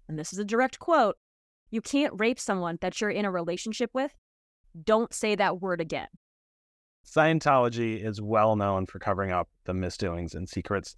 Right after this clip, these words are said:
Speaker 2: of the Hollywood elite. As we just mentioned, they don't like it when people go to the police. You know, Tom Cruise is their poster boy.
Speaker 1: He's like their mascot.
Speaker 2: Yeah, exactly. So, you know, they have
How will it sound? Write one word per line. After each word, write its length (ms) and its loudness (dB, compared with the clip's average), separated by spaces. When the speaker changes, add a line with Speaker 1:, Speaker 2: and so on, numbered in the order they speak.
Speaker 2:
of 140 -6
the 80 -4
Hollywood 420 -4
elite. 440 -8
As 260 0
we 80 2
just 200 -2
mentioned, 420 -2
they 140 2
don't 320 2
like 220 0
it 100 -6
when 140 -6
people 360 -6
go 460 -6
to 120 -10
the 60 -6
police. 500 -10
You 140 0
know, 120 0
Tom 300 0
Cruise 540 0
is 280 -2
their 520 0
poster 320 0
boy. 480 -4
Speaker 1:
He's 120 -4
like 120 2
their 120 2
mascot. 760 0
Speaker 2:
Yeah, 420 0
exactly. 680 0
So, 320 2
you 160 -2
know, 160 0
they 200 0
have 360 -4